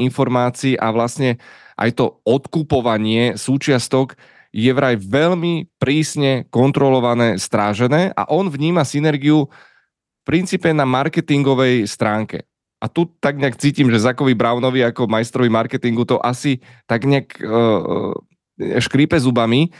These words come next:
Podľa mňa bude úplne kľúčové, ako silné vlastne R B čko bude. Lebo pamätáme si, keď Haas vyskočil, tak zrazu, zrazu to bol práve Christian Horner, ktorý nadával, že, že toto nie je v poriadku. Takže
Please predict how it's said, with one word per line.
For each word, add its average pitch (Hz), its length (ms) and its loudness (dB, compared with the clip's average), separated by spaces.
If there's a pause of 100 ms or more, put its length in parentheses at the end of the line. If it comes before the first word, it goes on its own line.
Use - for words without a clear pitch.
(240)
Podľa 175 240 0
mňa 214 160 0
bude 196 160 0
úplne 202 400 -2
kľúčové, 139 560 0
ako 170 320 -4
silné 160 400 0
vlastne 143 320 -2
R 139 160 0
B 143 160 0
čko - 160 -6
bude. 127 320 0 (160)
Lebo 123 160 0
pamätáme 165 480 0
si, 156 80 -8
keď 110 240 -2
Haas 131 240 -2
vyskočil, 131 560 0
tak 110 160 0
zrazu, 185 560 2 (400)
zrazu 160 320 0
to 165 80 -4
bol 165 240 0
práve 156 320 -2
Christian 151 400 -2
Horner, 131 400 0
ktorý 113 240 -2
nadával, 104 480 0
že, 92 240 -4 (240)
že 113 160 -2
toto 123 240 0
nie 110 160 2
je 104 80 -4
v - 20 -20
poriadku. 113 460 -2
Takže 107 560 0